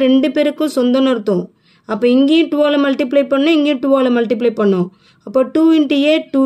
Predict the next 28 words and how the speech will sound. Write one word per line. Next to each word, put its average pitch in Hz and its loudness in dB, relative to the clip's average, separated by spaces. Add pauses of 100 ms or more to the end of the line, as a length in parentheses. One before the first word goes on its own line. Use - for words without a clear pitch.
(160)
ஏ. 220 4 (300)
அப்ப 226 -4 (140)
டூ 277 -2 (240)
ஏவா, 269 0 (260)
டூ 233 -4 (160)
ஏ, 214 2 (920)
மைனஸ் 269 0
சைன் 233 0
இருக்கு, 220 -4
மைனஸ். 233 0 (560)
டூ 302 2 (120)
into 285 0
B, 294 2 (160)
டூ 240 0 (160)
பி. 233 0 (2000)
இங்க 285 0 (100)
பிளஸ் 294 0
இருக்கனால 294 -2 (100)
பிரச்சனை 262 -2
இல்ல 269 0
நமக்கு. 226 0 (100)
பிளஸ் 254 0 (580)
லெவன் 339 4 (100)
வந்து 285 2 (140)
இது 294 0 (180)
இங்கேயும் 294 2
லெவனால 269 0 (120)
பெருக்கணும், 254 0